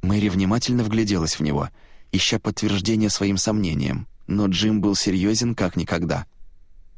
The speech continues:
"Мне надоели эти мотания туда-сюда. Я хочу этого. Я хочу тебя". Наклонившись, Джим поцеловал Мэри в лоб.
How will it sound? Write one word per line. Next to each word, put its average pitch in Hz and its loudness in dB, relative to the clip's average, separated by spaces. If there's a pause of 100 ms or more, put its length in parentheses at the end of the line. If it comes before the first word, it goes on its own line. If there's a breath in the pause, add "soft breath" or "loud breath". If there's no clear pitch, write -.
(460)
"Мне 107 0
надоели 113 2
эти 113 0
мотания 110 2
туда-сюда. 87 -2 (220)
Я 101 0
хочу 123 0
этого. 90 -2 (480)
Я 92 0
хочу - -2
тебя". 95 0 (920)
Наклонившись, 95 0
Джим 95 0
поцеловал 90 0
Мэри 90 2
в 87 -2
лоб. 82 -4